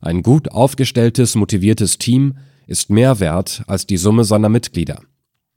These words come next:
Viertens, bauen Sie sich ein Netzwerk auf. Engagieren Sie sich in Foren und Netzwerken. Einerseits können Sie so Ihr Profil als Branchenexperte schärfen, andererseits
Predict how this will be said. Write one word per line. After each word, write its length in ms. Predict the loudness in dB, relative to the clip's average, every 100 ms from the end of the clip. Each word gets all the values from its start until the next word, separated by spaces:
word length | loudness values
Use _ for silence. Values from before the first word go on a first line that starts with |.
| _ _ _ _ _ _ _ _ _ _ _ _
Viertens, 640 | 0 0 0 -2 -2 -6 _ _ _ _ _
bauen 320 | -2 2 4 2
Sie 120 | 0
sich 240 | 0 0
ein 160 | 0 2
Netzwerk 540 | 2 0 -2 -4 -6 -14
auf. 360 | -18 -16 -18 -20 _ _ _ _ _ _ _ _ _ _ -2
Engagieren 600 | 2 2 4 2 4 2
Sie 120 | 2
sich 200 | 0 0
in 100 | -2
Foren 540 | -2 2 2 2 0 -2
und 220 | -4 0
Netzwerken. 640 | 0 0 -4 -6 -8 -18 _ _ _ _ _ _ _ _
Einerseits 640 | 0 2 2 2 -2 -4 -2
können 260 | 2 2
Sie 120 | 2
so 260 | 2 2 2
Ihr 140 | 2 -2
Profil 480 | -2 -2 0 2
als 200 | 2 -4 -2
Branchenexperte 1000 | 0 2 0 -4 -4 -4 -2 0 -2
schärfen, 460 | -2 -2 -4 -6 -10 _ _ _ _ _
andererseits 800 | 0 2 2 -2 -2 -4 -6 -10